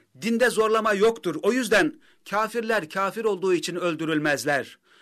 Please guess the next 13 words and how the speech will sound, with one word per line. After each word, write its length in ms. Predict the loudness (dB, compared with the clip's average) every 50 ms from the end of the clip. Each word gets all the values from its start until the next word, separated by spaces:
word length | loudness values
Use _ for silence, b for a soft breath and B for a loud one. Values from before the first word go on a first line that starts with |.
| b b
Herkesin 600 | -4 -4 -2 0 -2 -2 0 0 -2 -4 -4 -2
cehenneme 480 | -2 0 0 0 -2 -2 -2 -2 -2
gitme 300 | -4 -4 -6 -8 -4 -4
hak 280 | -2 0 0 0 0 0
ve 120 | 0 0
özgürlüğü 680 | 0 -2 -2 -4 -2 -2 -2 -2 0 2 2 2 2 2
de 120 | 2 2
vardır. 500 | 2 2 0 0 -2 -6 -8 -8 -8 -14 b b b b b b
Kişinin 480 | -4 -2 -2 -2 -2 -4 -4 -6 b b b b -4
kafir 320 | 0 0 0 0 0 0 2
olup, 420 | 2 4 4 2 2 0 -10 _ _ _ -10
e, 40 | -6 -6 -4 -4 -4 0
ahiretini, 840 | 0 2 2 4 4 2 2 2 2 0 0 0 0 -2 -4 -4